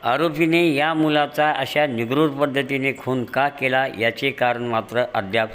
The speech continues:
अस्पष्ट आहे. फिर्यादी ज्ञानोबा रंगनाथ गित्ते, वय वर्ष पासष्ट, व्यवसाय शेती, राहणार एल्डरवाडी यांनी दिलेल्या फिर्यादीवरून किनगाव पोलिसात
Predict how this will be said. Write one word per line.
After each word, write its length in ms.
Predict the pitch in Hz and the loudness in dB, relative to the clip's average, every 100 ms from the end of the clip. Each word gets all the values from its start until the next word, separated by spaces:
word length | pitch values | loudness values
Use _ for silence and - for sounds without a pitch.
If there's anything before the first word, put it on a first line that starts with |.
| - - | -12 -4
अस्पष्ट 560 | 120 - - 107 - | -4 -4 -8 -8 -4
आहे. 400 | 92 90 76 - - _ _ - - - _ - | -4 -4 -10 -18 -20 _ _ -20 -20 -20 _ -6
फिर्यादी 580 | 127 131 151 147 165 165 | -2 0 0 2 0 2
ज्ञानोबा 680 | 113 117 135 147 151 156 | 0 -2 0 2 4 4
रंगनाथ 360 | 143 143 143 135 101 | 2 0 0 0 -2
गित्ते, 460 | 117 - 156 156 - | -8 -2 0 0 -4
वय 220 | 110 127 | 0 0
वर्ष 260 | 123 123 - | 2 0 -2
पासष्ट, 760 | 104 - 113 110 160 165 - - | -8 -2 0 0 -2 -2 -4 -8
व्यवसाय 480 | 98 113 117 127 110 | -2 -2 0 0 -2
शेती, 640 | - 113 113 156 160 165 - - - - | -2 -6 -4 -2 -2 -4 -14 -20 -20 -12
राहणार 480 | 95 101 123 143 156 151 - | -4 -2 0 0 0 -2 -4
एल्डरवाडी 560 | 113 135 156 139 95 82 64 - - - - 95 | -2 2 2 2 0 -2 -12 -20 -20 -20 -20 -8
यांनी 360 | 107 131 156 175 | -2 0 2 0
दिलेल्या 520 | 147 143 147 139 147 | 0 -2 -2 0 0
फिर्यादीवरून 840 | 147 127 123 123 117 120 127 127 82 - - - - - | 0 -4 0 0 -2 -2 0 -2 -4 -10 -20 -20 -20 -6
किनगाव 400 | 120 139 151 160 | -4 0 2 0
पोलिसात 600 | - 139 123 120 135 139 | 0 -4 -2 -2 0 0